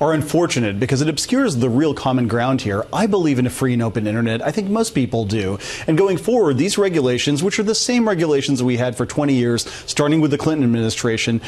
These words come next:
are going to serve consumers very well. And so I would hope that reasonable people would put aside the political rhetoric, the grandstanding, the fear-mongering,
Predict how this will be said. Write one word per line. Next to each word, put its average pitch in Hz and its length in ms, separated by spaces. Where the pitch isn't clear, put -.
are 151 180
going 151 300
to 147 80
serve 156 240
consumers 143 400
very 127 260
well. 127 360
And 110 100
so 135 80
I - 20
would 139 100
hope 254 260
that 156 160
reasonable 143 520
people 196 460
would 143 140
put - 160
aside 143 240
the 135 80
political 127 440
rhetoric, 131 500
the 117 100
grandstanding, 117 880
the 104 80
fear-mongering, 131 720